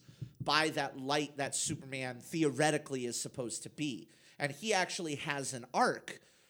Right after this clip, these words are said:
through Batman versus Superman into this movie, where at the end of the movie, when the, the Cyborg finally gets the flying ship to fly,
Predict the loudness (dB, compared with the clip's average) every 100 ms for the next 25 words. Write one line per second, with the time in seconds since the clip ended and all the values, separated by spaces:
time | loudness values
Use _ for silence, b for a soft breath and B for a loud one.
0 | b -4 2 4 4 2 2 -4 -4 -2
1 | -4 -6 -8 -6 -6 -6 -8 -8 -6 -2
2 | -2 -2 -4 -4 -4 -6 b b 0 2
3 | 2 0 2 2 2 -4 -4 -4 -2 -2
4 | -2 -2 -6 -4 -2 -2 -4 -12 -18 -8
5 | -2 -2 -4 -10 _ _ -2 2 4 2
6 | 2 0 -2 -2 -6 -6 -6 -8 -2 0
7 | 0 0 -4 -2 -4 -6 -8 -4 -2 0
8 | -2 -4 -8